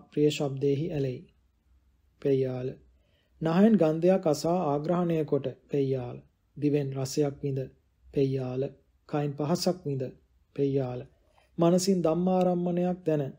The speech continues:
පෙය්‍යාල. මෙසේ මේ හුදු දුක් රාශියේ හට ගැනීම වෙයි.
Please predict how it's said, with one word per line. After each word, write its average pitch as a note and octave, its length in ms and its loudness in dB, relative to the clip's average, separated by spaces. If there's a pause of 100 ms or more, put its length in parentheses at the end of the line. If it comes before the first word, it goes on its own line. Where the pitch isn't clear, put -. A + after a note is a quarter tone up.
(760)
පෙය්‍යාල. C3+ 460 -6 (640)
මෙසේ F#3 340 6
මේ G3+ 180 8
හුදු F3+ 260 4
දුක් E3+ 220 2
රාශියේ D3 520 0
හට D3 200 -4
ගැනීම C#3 400 -2 (300)
වෙයි. C3+ 240 -2